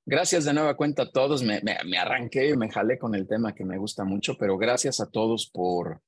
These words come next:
por estar aquí. Muchas gracias a todos los madrugadores de People and Business. Insisto que siempre están por acá. Y bueno, pues recordarles de nuestros webinars. La siguiente semana,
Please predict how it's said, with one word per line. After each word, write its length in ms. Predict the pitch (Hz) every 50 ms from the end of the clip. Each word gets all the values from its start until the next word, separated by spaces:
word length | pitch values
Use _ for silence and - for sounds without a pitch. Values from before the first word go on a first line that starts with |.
| _ _ _ _ _ _
por 140 | - 104 107
estar 260 | 104 - 135 131 135
aquí. 240 | 117 - - 143 143
Muchas 320 | 135 131 - - 110 98
gracias 380 | 107 110 113 - 117 104 - 104
a 100 | 92 -
todos 360 | - 101 104 110 104 90 76
los 220 | 76 90 85 87
madrugadores 760 | 87 85 82 85 87 85 87 87 87 95 104 104 107 104 -
de 80 | 85 -
People 340 | - 104 90 - 107 92 90
and 100 | 85 85
Business. 380 | 107 120 120 127 127 123 -
Insisto 460 | - 95 - - 101 101 - - - -
que 100 | - 90
siempre 460 | - 101 98 101 - 104 98 98 - _ _ _ _ _
están 320 | - 110 - - 131 131
por 100 | 131 151
acá. 220 | 151 147 - 196 196
Y 80 | 170
bueno, 260 | 156 175 175 170 165 165
pues 160 | 147 139 135
recordarles 680 | 143 139 - 151 151 147 175 196 185 170 156 147 139
de 100 | 131 131
nuestros 380 | 123 120 120 - - 123 113 117
webinars. 420 | 135 147 147 147 139 135 127 120
La 80 | 110 117
siguiente 460 | 117 - 123 117 139 147 139 156 143
semana, 560 | - - 117 113 117 123 131 131 127 120 -